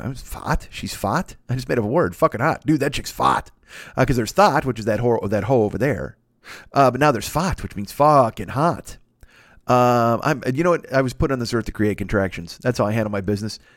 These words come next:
Everybody's like, "Let's get Schmitty to fucking slam words into one another like a demolition derby and come up with a whole new language nobody will understand but him."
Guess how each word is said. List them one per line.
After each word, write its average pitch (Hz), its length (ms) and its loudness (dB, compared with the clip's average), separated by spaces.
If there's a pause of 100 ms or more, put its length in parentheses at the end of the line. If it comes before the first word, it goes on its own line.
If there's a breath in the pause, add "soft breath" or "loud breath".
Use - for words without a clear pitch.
(100)
Everybody's 143 300 4
like, 123 140 2
"Let's 202 160 0
get 135 160 0
Schmitty 180 260 0
to 127 80 2
fucking 143 240 0
slam 165 260 -2
words 160 200 2
into 120 100 -2
one 113 100 -2
another 127 200 2
like 110 100 0
a 120 80 0
demolition 139 460 -2
derby 143 280 0
and 120 100 0
come 156 100 -2
up 147 60 -2
with 127 80 0
a 120 60 2
whole 165 120 2
new 175 120 -2
language 156 320 0
nobody 156 240 0
will 175 80 4
understand 180 380 -2
but 175 100 2
him." 160 320 0